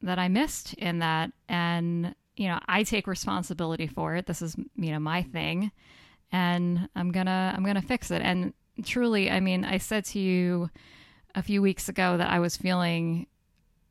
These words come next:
really frustrated that I have to be patient and I can't take action and do, do anything. Well, now I kind of feel like,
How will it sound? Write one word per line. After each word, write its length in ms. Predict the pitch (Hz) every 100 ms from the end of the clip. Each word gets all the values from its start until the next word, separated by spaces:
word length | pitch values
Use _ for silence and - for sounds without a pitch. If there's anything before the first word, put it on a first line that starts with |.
| _ _ _ _ _ _ _ -
really 320 | 202 202 190
frustrated 840 | - - 196 170 - 180 175 175 165
that 320 | 165 165 - _ _ _ _ -
I 100 | 180
have 200 | 175 -
to 60 |
be 120 | 180 175
patient 500 | 196 202 - 170 170
and 120 | 170
I 80 | 175
can't 380 | - 180 -
take 240 | - 185 180
action 400 | 165 175 - 196
and 100 | 185
do, 240 | 180 190 - 240
do 220 | 262 226
anything. 640 | 233 262 - 247 262 277 - - - -
Well, 180 | 214
now 260 | 208 208 214
I 120 | 202
kind 200 | 233 208
of 80 | 190
feel 240 | 226 202 185
like, 280 | 180 180